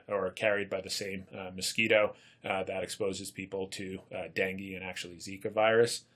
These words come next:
Uh, typhoid can present non-specifically, uh, with, uh, fever and malaise, maybe some abdominal, uh, cramping, uh, or constipation, rarely diarrhea, uh, which is,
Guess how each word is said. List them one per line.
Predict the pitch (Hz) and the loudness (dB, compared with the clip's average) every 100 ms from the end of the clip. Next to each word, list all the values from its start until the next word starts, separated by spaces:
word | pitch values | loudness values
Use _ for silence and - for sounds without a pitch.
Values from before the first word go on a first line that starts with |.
| _ _ _ | _ _ _
Uh, | 113 101 95 90 - _ _ _ _ _ _ _ _ _ _ _ - | -4 0 0 -2 -8 _ _ _ _ _ _ _ _ _ _ _ 2
typhoid | 110 117 117 127 120 | 8 8 10 8 8
can | 120 | 4
present | 117 117 123 123 | 2 4 4 4
non-specifically, | 117 113 - 113 120 117 117 123 120 117 - 113 | 4 2 0 2 2 4 2 4 4 2 -2 0
uh, | 110 101 95 95 - - | 4 6 4 4 -2 -2
with, | 104 95 - - | 0 0 -4 -10
uh, | 98 95 | -6 -6
fever | - 107 101 101 | -4 -4 -2 -2
and | 101 | -2
malaise, | 101 104 104 101 101 101 - _ 107 | -2 2 2 2 -2 -4 -6 _ -10
maybe | 92 95 | -8 -6
some | - 95 | -6 -6
abdominal, | 90 - 107 107 101 101 - 101 | -6 -2 2 2 0 -4 -6 -12
uh, | 85 | -14
cramping, | - 117 110 110 104 104 98 117 | -4 0 0 0 -4 -6 -12 -10
uh, | 98 92 90 - | -6 -6 -6 -8
or | - | -8
constipation, | - 101 - - 117 117 110 110 98 95 - 101 | -6 -6 -6 0 4 6 4 2 0 -2 -8 -2
rarely | 107 107 110 101 | 2 4 2 0
diarrhea, | 101 98 95 92 101 98 95 95 101 | 2 2 0 -2 -2 0 -2 -4 -8
uh, | 95 90 | -6 -4
which | 90 87 | -6 -10
is, | 92 - | -8 -6